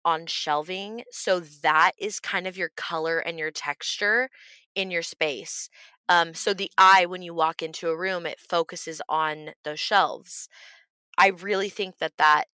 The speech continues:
shelving, especially in our industry, is very powerful. We want the shelves to talk, especially s-, for our clients, because we want them to look over there and be curious what's on them. And so doing it in an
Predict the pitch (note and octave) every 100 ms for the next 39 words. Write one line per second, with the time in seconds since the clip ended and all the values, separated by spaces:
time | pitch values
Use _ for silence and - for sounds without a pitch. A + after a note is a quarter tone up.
0 | _ - - - G#3 A3 B3+ B3+ G#3 -
1 | - F#3+ F#3 - F#3 F3 D#3+ D#3 D#3+ D#3
2 | D#3+ - F3 F3+ G3 _ _ _ - F#3
3 | D3+ D3+ E3 D#3 D3+ D#3+ D3 D#3 C#3 C#3
4 | F3+ F3+ G#3 B3+ - F3 E3+ E3 - D3+
5 | - - _ _ _ _ - - A3+ -
6 | G#3+ - - D#3+ E3 - E3+ D#3 - -
7 | F#3 G3 F#3+ A#3 A#3+ G3 F3 E3+ E3+ D#3+
8 | E3 D#3+ D#3 - - - F3+ F3 F3 -
9 | G#3+ E3+ D#3+ D#3 - - _ _ - E3
10 | - - D#3 D3+ C#3 B1+ - - F3+ E3+
11 | - F3+ E3 F3 E3+ G#3 A#3 - F3+ D#3+